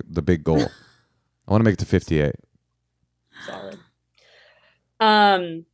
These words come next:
Speaker 2: yeah, shit hits the fan around the holidays. He invites himself to our holidays. Um, and we're kind of like, "All right." Comes to Thanksgiving.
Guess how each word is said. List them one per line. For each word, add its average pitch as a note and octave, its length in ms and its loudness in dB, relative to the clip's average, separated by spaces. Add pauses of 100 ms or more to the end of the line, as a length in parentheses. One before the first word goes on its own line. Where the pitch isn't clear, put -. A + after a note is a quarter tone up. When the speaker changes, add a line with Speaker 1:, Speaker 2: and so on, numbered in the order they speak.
(140)
Speaker 2:
yeah, F#3 280 0
shit G#3+ 300 -8
hits A3+ 200 -10
the A3+ 100 -8
fan F#3 720 -2 (200)
around F3+ 220 -2
the E3+ 60 -8
holidays. E3 840 -6 (140)
He F#3 160 -6
invites E3+ 360 -4
himself G3+ 440 -4
to G3 100 -6
our F#3 120 -2
holidays. E3 800 -8 (120)
Um, D#3 640 -8 (600)
and E3+ 720 -6
we're F3 160 -8
kind D#3+ 220 -14
of D#3 80 -14
like, D3 200 -12
"All D3 120 -10
right." F2+ 300 -12 (160)
Comes G#3 320 -6
to B3+ 80 -8
Thanksgiving. F3 920 -2